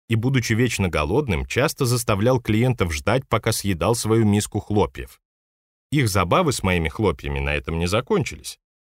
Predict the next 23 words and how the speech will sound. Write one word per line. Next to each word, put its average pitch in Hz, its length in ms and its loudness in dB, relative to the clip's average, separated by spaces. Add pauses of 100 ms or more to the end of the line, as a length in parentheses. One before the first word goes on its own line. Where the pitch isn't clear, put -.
(180)
Однажды 107 560 0
медсёстры 95 640 0
высыпали 101 460 -2
мои 78 200 2
хлопья 76 560 -6 (260)
и 143 60 0
насыпали 143 540 0
в - 80 -12
коробку 147 600 0 (200)
кроличий 120 500 0
помёт. - 480 -2 (720)
Они 123 240 4
остановили 113 640 0
меня 71 340 -2 (220)
только 143 280 2
после 113 300 -2
того, 92 300 0
как - 220 -4
я 107 120 4
уже 127 220 4
залил 117 380 2
его 113 200 2
молоком. 113 580 2